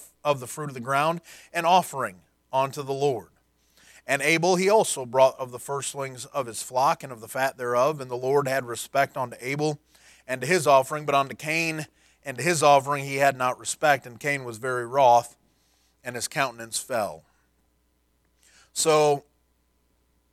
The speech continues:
here are the two, the two brothers, and, uh, they both make a choice here, right? Pardon me. They both make a choice to bring a, an offering to God. They're bringing something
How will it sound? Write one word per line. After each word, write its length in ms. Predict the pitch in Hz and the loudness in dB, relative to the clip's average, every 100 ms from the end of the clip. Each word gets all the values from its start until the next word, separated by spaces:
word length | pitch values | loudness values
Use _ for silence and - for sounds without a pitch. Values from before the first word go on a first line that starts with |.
| _ _ _ | _ _ _
here 200 | 143 208 | 4 6
are 60 | 196 | 6
the 100 | 147 | 0
two, 420 | - 180 175 226 - 139 | -2 0 0 -2 -8 -16
the 80 | 131 | -10
two 200 | - 170 | -6 -2
brothers, 560 | 143 147 156 185 - - _ _ _ _ _ _ _ _ _ - - | 4 4 4 -4 -6 -8 _ _ _ _ _ _ _ _ _ -18 -8
and, 480 | 156 147 139 135 - _ - - 123 | -4 -4 -6 -8 -18 _ -20 -10 2
uh, 440 | 139 139 135 135 | 6 8 6 4
they 140 | 139 | 2
both 260 | 147 190 160 | 0 2 2
make 180 | 175 156 | -2 -2
a 60 | |
choice 400 | 135 196 160 135 | -2 -2 -2 -4
here, 220 | - 104 80 | -8 -12 -8
right? 320 | 113 139 165 _ _ _ _ _ _ _ _ _ _ _ _ _ _ _ _ _ _ _ _ _ _ _ _ _ _ _ _ _ _ _ | 2 2 2 _ _ _ _ _ _ _ _ _ _ _ _ _ _ _ _ _ _ _ _ _ _ _ _ _ _ _ _ _ _ _
Pardon 220 | - 127 127 | -4 -2 0
me. 140 | 160 - | -2 -2
They 120 | 147 | 0
both 260 | 147 165 160 | 4 4 4
make 180 | 165 143 | 0 0
a 60 | |
choice 340 | 131 170 160 160 | -2 -2 -2 -2
to 80 | 147 | -2
bring 320 | 151 151 151 - | -2 -2 -6 -4
a, 260 | 143 147 147 | 0 0 -2
an 140 | 139 139 | -4 -2
offering 640 | 143 156 - 139 131 123 | 2 0 0 -8 -8 -8
to 140 | - 135 | -12 -4
God. 320 | 135 120 104 | 0 0 -2
They're 80 | 127 | -6
bringing 360 | 156 143 123 | -4 -4 -8
something 460 | - 120 113 117 | -12 -14 -12 -14